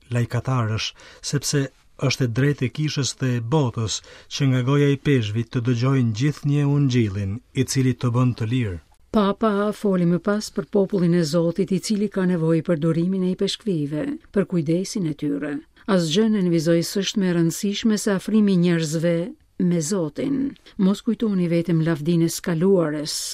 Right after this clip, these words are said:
Speaker 2: pa parë drejt së ardhmës, u tha Ati i Shenjtë i peshqvive. Duhet thëdhoheni më shumë në burimet e fesë vendit, me forcën e paraardhësve, shtektar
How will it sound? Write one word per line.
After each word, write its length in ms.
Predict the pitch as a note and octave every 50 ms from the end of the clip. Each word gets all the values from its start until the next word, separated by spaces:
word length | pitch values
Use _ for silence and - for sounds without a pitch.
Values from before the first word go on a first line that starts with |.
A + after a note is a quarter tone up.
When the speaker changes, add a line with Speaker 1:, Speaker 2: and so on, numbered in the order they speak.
| - - - - - - - _
Speaker 2:
pa 80 | - G#3+
parë 440 | G3 - G#3+ G3+ G3+ F#3+ D#3 D3 C3+
drejt 320 | C3+ F#3+ F#3+ G#3 G#3 - -
së 160 | - A3 G#3+ G3+ G3+ G3
ardhmës, 460 | E3+ E3 E3 E3+ - C#4+ D4 - - - - - - - - - - _
u 100 | - G3 -
tha 160 | G#3 G3 F#3+ G3
Ati 140 | F#3 -
i 80 | G3 -
Shenjtë 300 | - A3 G3 F#3 F3 G3
i 20 | - G3+
peshqvive. 560 | F#3 - - - - - D4+ D4+ C4 - - D#4 D#4 - _ - - -
Duhet 300 | - F#3+ G3+ G3+ G3 -
thëdhoheni 460 | - A3 G3+ A3 A3+ A3+ A3+ G#3+ G#3 G3
më 80 | G3 -
shumë 180 | - G#3+ G3+ G3
në 80 | G3 E3
burimet 480 | E3+ E3+ E3+ F3 F3+ F3 F3+ F3 -
e 60 | F#3 -
fesë 400 | - - G#3+ G#3 G3 - - G#3 E3
vendit, 560 | A3 A3+ G3 E3+ E3 D#3 D3+ F#3+ G#3 A3 - - - - - - - -
me 160 | - G3 F3+
forcën 560 | E3 - - G3+ G3+ G#3 - - - G#3 G3+
e 80 | G3 F#3+ F#3+ -
paraardhësve, 920 | - F#3+ F#3 F3 F3 F3+ F#3 F3+ F#3+ F#3+ F#3 F3+ - - - F#3+ G3+ G#3+ A3 A3 - - - _ _
shtektar 880 | - - - - F3 E3 - _ - F3+ E3 D#3+ D#3+ D#3+ D#3+ D#3 E3